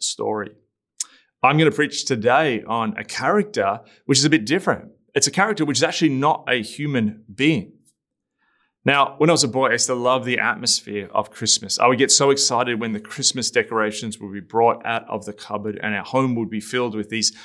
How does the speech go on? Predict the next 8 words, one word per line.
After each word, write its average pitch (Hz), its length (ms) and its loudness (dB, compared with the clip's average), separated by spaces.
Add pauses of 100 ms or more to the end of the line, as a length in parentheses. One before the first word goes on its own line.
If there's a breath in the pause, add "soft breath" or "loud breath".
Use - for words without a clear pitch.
(120)
signs 135 600 4
that 117 180 0
pointed 123 360 -4
towards 117 400 -2
Christmas 117 420 -4
coming. 113 380 -2 (600 loud breath)
My 135 140 4
favorite 143 600 2